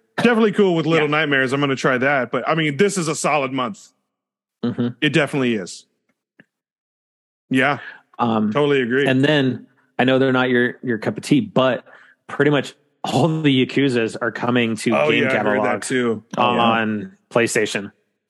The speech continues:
Speaker 1: Yeah.
Speaker 2: So with that PlayStation Plus subscription, you're gonna get pretty much everything.
Speaker 3: Mm-hmm.
Speaker 2: So you can't argue with that. That's more,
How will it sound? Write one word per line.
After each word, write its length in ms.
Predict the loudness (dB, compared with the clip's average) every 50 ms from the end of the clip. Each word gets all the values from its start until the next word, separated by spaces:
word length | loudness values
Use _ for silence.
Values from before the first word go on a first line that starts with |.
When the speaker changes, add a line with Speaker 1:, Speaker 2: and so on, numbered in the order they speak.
| _ _ _ _ _ _ _ _ -20 -20 -12 -6
Speaker 1:
Yeah. 300 | -4 -2 -2 -2 -4 -6 -8 _ _ _ _ _ _ _ _ _ _ _ -18 -16 -16 -14 -12 -12 -12 -14 _ -10
Speaker 2:
So 600 | -4 0 2 2 4 4 2 2 0 -2 -4 -8 _ -4
with 380 | 0 2 2 2 0 -4 -4 -2
that 240 | -2 -2 -2 0 0
PlayStation 480 | 0 0 2 0 -2 -2 -2 -4 -2
Plus 180 | -2 -2 -2 -2
subscription, 460 | -4 -6 -6 -6 -6 -6 -6 -4 -2
you're 100 | 0 2
gonna 120 | 2 2
get 200 | 0 -2 -4 -6 _ _ _ _ _ _ _ _ _ -20 -18 -14 -14 -6 -2
pretty 240 | 0 2 2 2 2
much 340 | 2 0 0 0 -2 -2
everything. 480 | -2 -2 -2 -4 -6 -12 -14 -18 -18 -20 _ _ _ _ _ _ _ _ -8
Speaker 3:
Mm-hmm. 280 | -6 -6 -4 -6 -6 -8 -10 _ _ _ _ _ _ _ _ _ _ _ _ _ _ _ _ -14
Speaker 2:
So 720 | -10 -4 -2 0 0 0 0 -2 -2 -4 -4 -4 -6 -8 -14 _ _ _ _ _ _ _ _ _ _ _ _ _ _ _ _ _
you 180 | -4 -4 -2
can't 360 | 0 0 0 0 0 -2 -2 0
argue 260 | 0 0 2 2 0
with 60 | 0
that. 140 | 0 0 0 -2
That's 240 | -2 -4 -4 -8 -8 -8 -10 -12 -14 -12 _ -6
more, 600 | -2 0 0 2 2 2 0 0 -2 -4 -6 -10